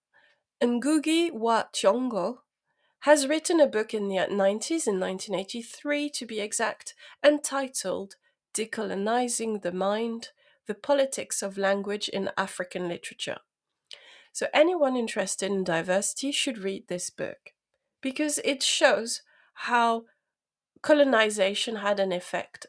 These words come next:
on languages, not just economy, not just the bodies of the people who were exper-, were suffering during the colonization years, not just during the fight for independence, not just in the economic imbalances we still have to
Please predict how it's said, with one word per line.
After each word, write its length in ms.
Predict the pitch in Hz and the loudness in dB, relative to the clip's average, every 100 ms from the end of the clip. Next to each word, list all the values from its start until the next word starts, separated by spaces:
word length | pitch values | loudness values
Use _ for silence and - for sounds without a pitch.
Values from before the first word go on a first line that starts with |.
| _ | _
on 220 | 208 196 190 | -4 -2 0
languages, 800 | 180 190 185 - - 180 - - _ - | -2 -2 -8 -10 -12 -12 -14 -16 _ 0
not 260 | 262 - | 2 2
just 240 | 233 214 185 | -2 -4 -6
economy, 580 | - - 220 220 220 220 | -8 -6 -4 -4 -4 0
not 220 | 208 - | -2 -2
just 240 | 202 190 | -6 -8
the 80 | 180 | -10
bodies 500 | - 180 185 240 247 | -2 0 0 -6 -4
of 140 | 233 | -4
the 100 | 226 | -4
people 480 | 226 - 240 233 240 | -6 -6 -10 -2 -2
who 160 | 233 214 | -2 -4
were 300 | 202 196 190 | 0 2 2
exper-, 280 | 185 - - _ - | -2 -10 -12 _ -18
were 400 | - 190 185 175 | -16 -8 -6 -4
suffering 640 | 175 208 202 - 160 196 - - - | -2 -2 -4 -6 -10 -10 -16 -20 -12
during 280 | - 185 180 | -6 -4 -4
the 80 | 175 | -6
colonization 1040 | - 175 170 175 185 185 175 185 180 185 | -8 -8 -6 -8 -10 -12 -12 -10 -8 -8
years, 340 | 180 170 196 - - - - - | -6 -6 -8 -12 -18 -18 -12 0
not 480 | 254 285 - - - _ - | 6 6 6 -14 -20 _ -16
just 520 | 208 240 247 233 - - _ - 196 | -6 0 0 0 -2 -4 _ -16 -8
during 360 | 214 208 202 185 | -4 -2 -2 -4
the 80 | |
fight 360 | 185 - 202 - | -6 -2 -2 -2
for 140 | - | 0
independence, 880 | 185 175 - 254 262 254 262 254 - - - - - | 0 0 -2 0 2 2 0 0 -4 -6 -18 -20 -8
not 360 | 233 262 269 233 | 2 6 4 4
just 400 | - 247 240 - | -2 -2 -2 0
in 180 | 220 214 | 0 0
the 160 | - 208 | -2 -2
economic 600 | - 220 208 196 160 - | -4 -4 -2 -2 -4 -2
imbalances 880 | 175 170 165 233 254 226 233 226 - | -2 0 0 2 0 0 0 0 -2
we 80 | 202 | -6
still 360 | - - 208 | -6 -4 -4
have 240 | 196 190 - | -4 -6 -6
to 260 | 190 190 | -8 -8